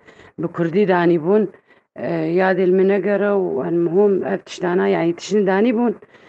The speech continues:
ji emrê mestir. Ji ber ew keçika min xetayî jî naz dikiriyek,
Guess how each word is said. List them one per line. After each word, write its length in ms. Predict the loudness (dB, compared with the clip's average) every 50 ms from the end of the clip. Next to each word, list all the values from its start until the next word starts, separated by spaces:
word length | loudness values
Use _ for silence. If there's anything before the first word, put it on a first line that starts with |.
| -20 _ _ -8
ji 140 | -4 -2 0
emrê 360 | 2 2 4 4 6 6 6
mestir. 500 | 4 2 2 -2 -4 -4 -4 -4 -4 -6 _ _ _ _ _ -10
Ji 180 | -8 -6 -2 0
ber 140 | 0 2
ew 220 | 2 0 0 0 -2
keçika 360 | -4 -4 -4 -2 0 2 2
min 400 | 2 4 4 4 4 2 2 0
xetayî 440 | -2 -4 -4 -2 0 2 2 2 4
jî 140 | 4 4 4
naz 220 | 4 2 2 0
dikiriyek, 440 | -4 -4 -2 0 0 2 0 0